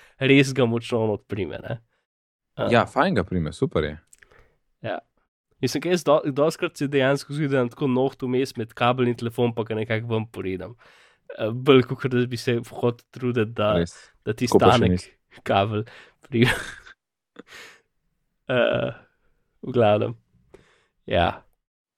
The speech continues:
Speaker 2: Ampak tale point, ne, mislim, da ostaja. Ta-, tale Lightning kabel izgleda, da je zdaj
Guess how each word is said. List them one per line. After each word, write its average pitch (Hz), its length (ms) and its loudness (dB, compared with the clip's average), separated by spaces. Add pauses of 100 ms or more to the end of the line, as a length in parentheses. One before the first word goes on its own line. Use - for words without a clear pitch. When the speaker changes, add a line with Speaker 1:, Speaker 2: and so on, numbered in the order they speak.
Speaker 2:
Ampak 147 220 -2
tale 165 220 4
point, 139 320 0
ne, 123 140 -4
mislim, 117 280 -6
da 113 60 -2
ostaja. 107 420 0
Ta-, 95 120 -12
tale 117 260 0
Lightning 117 360 -2
kabel 107 240 0
izgleda, 101 320 -2
da 92 120 0
je 92 120 0
zdaj 95 300 0